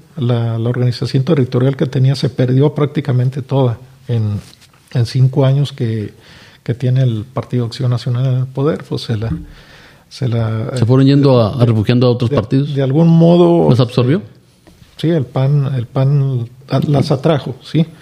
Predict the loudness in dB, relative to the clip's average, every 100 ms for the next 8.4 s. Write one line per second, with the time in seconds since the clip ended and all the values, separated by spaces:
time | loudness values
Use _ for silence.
0 | -20 -20 -20 -12 -6 -4 -4 -6 -6 -6
1 | -6 -2 0 2 0 -2 -2 -2 0 0
2 | 0 -2 -4 -4 -6 -4 -4 -6 -6 -6
3 | -6 -10 -10 -4 -4 -4 -10 -20 -10 -6
4 | -6 -4 -4 -4 -2 -2 -2 -6 -12 -20
5 | -2 2 2 2 0 2 0 4 4 4
6 | 4 2 2 0 0 2 4 4 4 4
7 | 2 -2 0 0 0 0 2 2 2 2
8 | 2 2 2